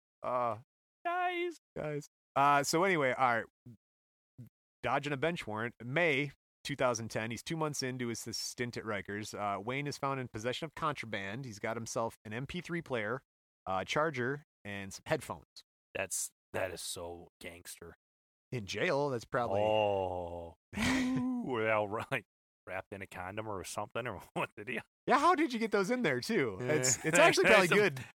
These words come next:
Speaker 2: pretty small M P three players.
Speaker 1: I was gonna say, it said M P three player. Glad it didn't say, like, iPhone or <laughs> iPod one.
Speaker 2: <laughs> A Sony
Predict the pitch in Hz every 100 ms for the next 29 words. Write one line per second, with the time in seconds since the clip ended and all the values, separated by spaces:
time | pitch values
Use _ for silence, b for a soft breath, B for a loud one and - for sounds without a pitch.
0 | - - 170 131 160 147 139 127 120 120
1 | 135 - 87 85 180 175 190 185 202 165
2 | 147 220 214 202 180 160 170 151 120 117
3 | 139 139 143 143 147 131 117 - 120 135
4 | 151 135 131 117 120 123 117 - - 147
5 | 147 147 156 151 165 147 135 156 160 151
6 | 143 - - - 127 - 147 135 123